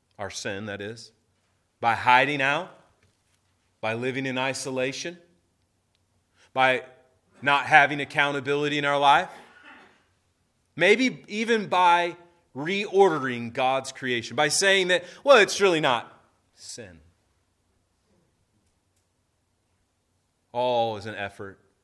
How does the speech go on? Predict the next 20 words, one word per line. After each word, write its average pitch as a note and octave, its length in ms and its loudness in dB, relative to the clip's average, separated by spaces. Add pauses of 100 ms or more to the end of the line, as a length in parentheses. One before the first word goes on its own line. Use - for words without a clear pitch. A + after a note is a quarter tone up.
(680)
to G2+ 120 -14
hide G#2 240 -8
our G#2+ 120 -12
shame. A#2 340 -18 (580)
Perhaps D3 340 -2
we're D3 80 -8
even C#3 220 -8
given C#3 260 -10
to A#2 160 -12 (560)
other C3 260 -8
means C3+ 600 -10
like C3 220 -16 (240)
alcohol A2+ 460 -12
or F#2+ 120 -20
pills, G2+ 680 -14 (2250)
gambling, G#2+ 460 -10 (1040)
things D3 400 -2
to A#2+ 160 -8
disassociate C3 880 -10
ourselves G#2+ 580 -12